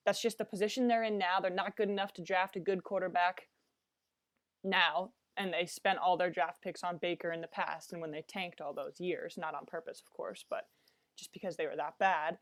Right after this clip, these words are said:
So love him or hate him, he's going to be that guy. And finally, we've seen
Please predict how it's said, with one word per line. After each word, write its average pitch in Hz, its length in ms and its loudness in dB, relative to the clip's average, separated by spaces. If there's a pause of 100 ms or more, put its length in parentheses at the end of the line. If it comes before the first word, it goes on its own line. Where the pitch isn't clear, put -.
(960)
So 262 280 12
love 240 240 12
him 294 80 4
or 285 120 6
hate 302 200 4
him, 226 80 4
he's 226 320 0
going 240 240 4
to 240 80 -4
be 240 100 4
that 220 240 4
guy. 170 420 6
And 196 140 -4
finally, 214 920 2 (220)
we've 208 180 2
seen 202 240 -2